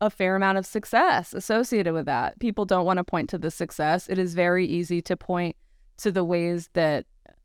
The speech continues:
reform hasn't come as quickly as everyone would hope, but he is facing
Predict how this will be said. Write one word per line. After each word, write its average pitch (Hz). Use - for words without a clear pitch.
reform 180
hasn't 185
come 170
as 170
quickly 170
as 160
everyone 160
would 156
hope, 208
but 196
he 220
is 185
facing 165